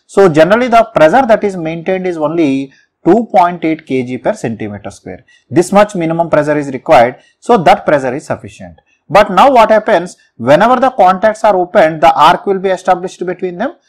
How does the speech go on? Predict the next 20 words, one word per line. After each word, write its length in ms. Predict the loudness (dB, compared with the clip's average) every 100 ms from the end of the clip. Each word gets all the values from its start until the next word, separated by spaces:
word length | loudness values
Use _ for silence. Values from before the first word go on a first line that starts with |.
| _
So 200 | _ 0
when 160 | 2 2
the 120 | 2
arc 360 | 4 2 2 -2
is 120 | -2
established, 720 | -2 0 2 2 0 -4 -6 _ _ _
at 220 | 0 2
that 180 | -2 0
condition, 640 | -2 0 -2 2 0 0 -14 _
so 300 | _ 2 4
the 260 | 4 2 0 -10 _ _ -4
ga-, 200 | 2 2 4
S 160 | 0 2
F 100 | -2
six 240 | -4 -10
gas 320 | 0 2 2 -2
inlet 380 | -6 -4 -4
will 160 | -6 -4
be 100 | -4
activated. 760 | -4 -6 -6 -6 -4 -2 -2